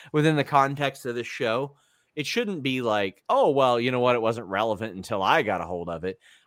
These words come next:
I'm just, right as of now, I'm not buying into it. Right now, I just see The Miz as somebody that Gunther should beat in a few minutes,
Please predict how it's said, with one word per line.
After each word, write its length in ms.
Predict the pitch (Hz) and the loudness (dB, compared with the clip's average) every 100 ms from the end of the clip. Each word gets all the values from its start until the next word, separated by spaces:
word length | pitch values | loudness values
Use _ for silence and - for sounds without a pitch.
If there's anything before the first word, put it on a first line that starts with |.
| - | 0
I'm 100 | 156 | 2
just, 300 | 156 196 - _ _ _ _ _ - | 4 2 0 _ _ _ _ _ -8
right 400 | 135 220 262 - | 6 8 8 8
as 300 | 175 240 269 | 6 8 4
of 120 | 262 | -2
now, 460 | 208 117 104 131 - _ _ _ _ _ _ | -2 -2 -2 -6 -12 _ _ _ _ _ _
I'm 140 | 123 | 0
not 220 | 131 139 160 | 4 4 6
buying 300 | 151 156 135 | 6 6 2
into 400 | 101 85 90 65 | -2 -6 -12 -14
it. 100 | - _ _ _ _ - | -16 _ _ _ _ 0
Right 200 | 139 202 | 2 2
now, 240 | 160 147 | 2 4
I 80 | 139 | 4
just 200 | 127 131 | 2 -4
see 100 | 151 | -6
The 80 | 123 | -4
Miz 260 | 117 120 113 | -4 -4 -6
as 120 | 107 | -10
somebody 360 | 143 131 131 | -6 -2 -2
that 160 | 120 98 | -4 -8
Gunther 300 | 117 113 123 | -8 -8 -8
should 220 | - 104 | -10 -8
beat 200 | 90 110 | -6 -8
in 60 | 113 | -8
a 40 | |
few 220 | 95 107 120 | -10 -8 -6
minutes, 540 | 101 92 95 - - | -6 -6 -10 -16 -20